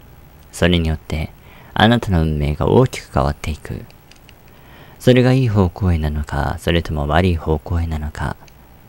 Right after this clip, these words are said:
私にはわからないけど、いずれにせよ、あなたは大きな選択を迫られることになります。そう、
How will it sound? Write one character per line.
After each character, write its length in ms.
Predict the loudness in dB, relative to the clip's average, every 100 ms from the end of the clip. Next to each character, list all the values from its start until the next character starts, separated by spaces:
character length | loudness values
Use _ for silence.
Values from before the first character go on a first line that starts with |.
| -20 -2
私 400 | -2 0 -4 -2
に 100 | 0
は 80 | 0
わ 100 | -2
か 140 | -2
ら 80 | -2
な 120 | -2
い 60 | -6
け 140 | -6
ど、 240 | -8 -8 -8 -16 -20 -20 -20 -4
い 140 | 0
ず 80 | 0
れ 60 | -2
に 100 | -4
せ 180 | -8 -6
よ、 220 | -4 -6 -10 -20 -20 -8
あ 120 | -2
な 140 | 0 0
た 120 | -2
は 260 | -4 -6 -8 -18 -6
大 220 | 2 2 2
き 160 | -2
な 80 | -6
選 220 | -4 -6
択 240 | -6 -2 -2
を 80 |
迫 280 | -2 -2 -2
ら 80 | -2
れ 80 | -2
る 120 | -4
こ 120 | -4
と 100 | -4
に 120 | -4
な 80 | -4
り 80 | -6
ま 120 | -8
す。 280 | -12 -16 -20 -20 -20 -20 -20 -20 -20 -20 -20 -20 -20 -20 -16
そ 200 | -6
う、 80 | -4